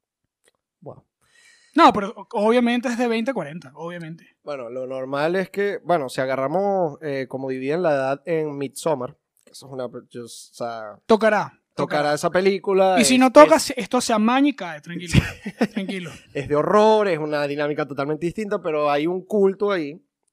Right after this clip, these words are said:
Speaker 1: donde la, la edad es por, de dieciocho en dieciocho años.
Speaker 2: Sí.
Speaker 1: Que de cero a dieciocho te crías y tal,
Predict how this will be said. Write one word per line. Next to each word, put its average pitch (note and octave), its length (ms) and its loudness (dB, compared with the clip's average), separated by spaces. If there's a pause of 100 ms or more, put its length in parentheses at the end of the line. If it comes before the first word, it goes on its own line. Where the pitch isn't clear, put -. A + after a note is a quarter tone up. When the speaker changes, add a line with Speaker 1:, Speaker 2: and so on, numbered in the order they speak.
Speaker 1:
donde C#3+ 760 0
la, C#3 280 0
la C#3 160 -4
edad C3+ 140 0
es C#3+ 80 -4
por, F3 320 -4
de D3+ 240 -2
dieciocho D3 460 0
en F3+ 60 0
dieciocho C#3 400 -2
años. A2 260 -6
Speaker 2:
Sí. D#3+ 240 -12 (280)
Speaker 1:
Que D3 140 -2
de C#3+ 120 0
cero F#3 220 -2
a - 20 2
dieciocho B3 640 -2
te D3 200 -6
crías A#3 520 -4
y D3 100 -10
tal, A#2 340 -8